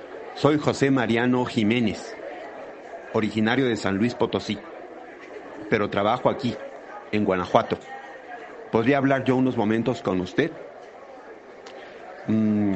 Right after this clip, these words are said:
mire, eh, señor Jiménez,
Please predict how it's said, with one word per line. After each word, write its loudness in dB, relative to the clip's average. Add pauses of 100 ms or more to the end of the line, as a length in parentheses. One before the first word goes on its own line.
(760)
mire, 4 (240)
eh, 2
señor 4 (280)
Jiménez, 2